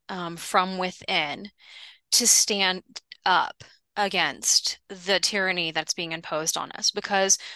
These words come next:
they're gonna s-, try to strip away as many inconveniences, as many, or any, any, as many conveniences and luxuries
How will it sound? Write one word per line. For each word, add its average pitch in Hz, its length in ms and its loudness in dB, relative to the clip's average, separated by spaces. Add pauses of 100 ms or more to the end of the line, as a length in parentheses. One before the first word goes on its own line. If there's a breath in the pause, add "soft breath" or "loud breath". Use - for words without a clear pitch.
(160 loud breath)
they're 214 160 4
gonna 220 180 0
s-, - 200 0
try 214 480 0
to 294 100 -6
strip - 320 -2
away 190 540 2
as 175 200 -6
many 208 880 0 (480)
inconveniences, 277 1400 2 (360 loud breath)
as 196 240 -2
many, 220 380 0
or - 160 6
any, 240 320 2
any, 285 220 4 (160)
as 233 140 2
many 269 200 2
conveniences 247 880 2
and 196 260 -4
luxuries 175 960 0